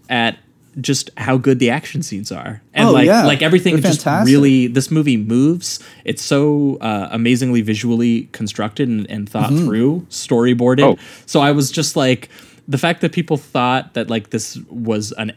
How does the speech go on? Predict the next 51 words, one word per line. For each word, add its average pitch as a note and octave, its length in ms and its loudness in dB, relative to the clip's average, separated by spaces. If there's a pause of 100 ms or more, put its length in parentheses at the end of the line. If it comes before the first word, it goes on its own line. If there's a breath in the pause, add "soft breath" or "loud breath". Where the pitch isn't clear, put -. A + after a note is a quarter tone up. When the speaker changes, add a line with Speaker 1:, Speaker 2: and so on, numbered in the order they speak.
Speaker 1:
effortless A2 540 -6
parody B2+ 680 -4
or, A2+ 180 -2
like, G#2+ 220 0
Speaker 2:
Oh, D3+ 180 4
Speaker 1:
th-, G2+ 140 -4
that B2+ 140 2
they, A#2 100 4
Speaker 2:
man. A2 100 0
Speaker 1:
they A2 140 2
put - 260 -6
the - 80 -8
camera A2+ 380 -4
down A#2 280 -2
and A2 120 -4
Speaker 2:
It - 60 -14
Speaker 1:
had, D3+ 160 2
Speaker 2:
angers D#3 480 6
Speaker 1:
and, D3+ 100 2
Speaker 2:
me. D3 40 4
Speaker 1:
and C#3 240 2
had B2 340 2 (100)
Arnold, A#2 400 0
like, G#2+ 240 -8
improv, C#3+ 560 -4
I C#3 100 -2
was D3+ 160 0
like, E3+ 160 -2
"No, G#3+ 300 0
th-, C#3 180 -2
there's F3+ 200 -4
a F#3 100 2 (120)
lot E3+ 140 0
of C#3 140 -4
effort B2 400 -2
that A#2 160 -6
went B2+ 160 -4
into C3 180 -4
the A#2 100 -2
writing A#2+ 360 -2
and A2+ 100 2
the C4 60 6
filmmaking E3+ 340 4
Speaker 2:
Absolutely. B2 300 2
Speaker 1:
here." F#2+ 240 -8 (440 soft breath)
Speaker 3:
There's G#3+ 220 6
so B3+ 200 6
much C4 280 8
Speaker 2:
I'm - 60 -12 (200)
Speaker 3:
detail. G3+ 580 6
Speaker 2:
shocked. - 60 -6